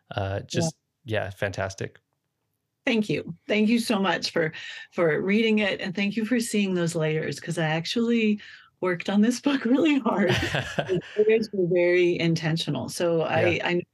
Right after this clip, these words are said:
Speaker 2: readers read it on a variety of levels, but I'm always really grateful to hear of someone who really dug in. So I appreciate that very
Speaker 1: Y-,
Speaker 2: much.
Speaker 1: yeah,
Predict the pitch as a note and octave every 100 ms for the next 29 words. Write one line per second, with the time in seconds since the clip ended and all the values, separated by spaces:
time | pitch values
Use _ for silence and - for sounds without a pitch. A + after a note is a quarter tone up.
0 | _ E3 E3+ E3+ E3 D#3+ D#3 E3 F#3+ F3+
1 | E3+ E3+ E3+ E3 E3 E3 F3 A3 B3 A3+
2 | F3 E3+ E3+ E3+ E3 D#3+ F3 E3 D#3+ D3+
3 | D3+ D3 - G3+ A3 A#3 - - - -
4 | F3 E3+ D#3+ D#3 D#3 - D#3+ D#3 D#3+ D#3+
5 | D#3+ D#3 D#3 F3 F#3 E3 D#3 D3 C#3 C3
6 | E3 - D3+ - D3 C#3 D#3+ D3+ - D3
7 | - B2+ - A2 D3 D3+ D3 D3 A#2+ A#2+
8 | - - - A#2+ C#3+